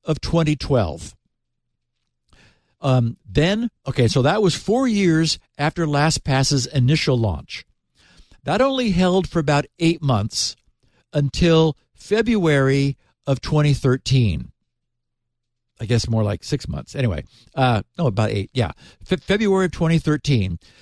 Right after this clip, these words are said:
That's when LastPass's default iteration count was jumped by a factor of ten, from five hundred to five thousand. And then finally, five years after that,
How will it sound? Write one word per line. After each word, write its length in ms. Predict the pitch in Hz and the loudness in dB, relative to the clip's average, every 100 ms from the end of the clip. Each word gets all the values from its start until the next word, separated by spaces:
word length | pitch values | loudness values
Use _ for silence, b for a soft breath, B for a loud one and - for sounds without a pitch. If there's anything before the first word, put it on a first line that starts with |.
| b - | b -4
That's 320 | 156 247 - | -4 -2 -2
when 140 | 208 | 0
LastPass's 760 | 180 160 170 - 156 143 151 135 | 0 0 0 -2 -2 -2 -2 -4
default 560 | 143 - 131 120 123 131 | -6 -6 -2 0 0 -2
iteration 520 | 123 123 113 127 120 | 0 0 0 -2 -2
count 340 | 120 110 113 b b b b | -2 -2 -2 b b b b
was 200 | 139 117 | -2 -2
jumped 380 | - 143 156 - | 0 0 -2 -4
by 160 | 135 135 | -2 0
a 80 | |
factor 420 | 127 135 131 135 120 | 0 0 0 -2 -2
of 160 | 110 | -2
ten, 560 | - 190 170 101 123 190 _ _ _ _ | 0 0 2 0 -2 -6 _ _ _ _
from 240 | - 120 | -4 -2
five 480 | 113 - 147 165 160 | -2 -2 -2 0 0
hundred 720 | 123 175 220 220 170 170 175 - _ _ _ | -2 0 0 2 0 0 -4 -8 _ _ _
to 160 | - 165 | -2 -2
five 460 | - 156 147 147 120 | 0 -2 0 0 -4
thousand. 840 | - - 139 123 110 85 - - - _ _ _ _ _ _ _ _ - | -8 -2 0 2 0 -2 -10 -20 -20 _ _ _ _ _ _ _ _ -4
And 220 | 123 123 | 0 2
then 120 | 135 | 2
finally, 680 | - 202 240 220 127 135 170 b b b b | 0 0 2 2 2 0 -2 b b b b
five 400 | - 147 180 170 | -4 0 0 0
years 260 | 170 160 | 0 0
after 480 | 160 139 147 - 139 | -2 -2 -2 -2 -2
that, 480 | 135 120 98 135 | 0 2 0 -2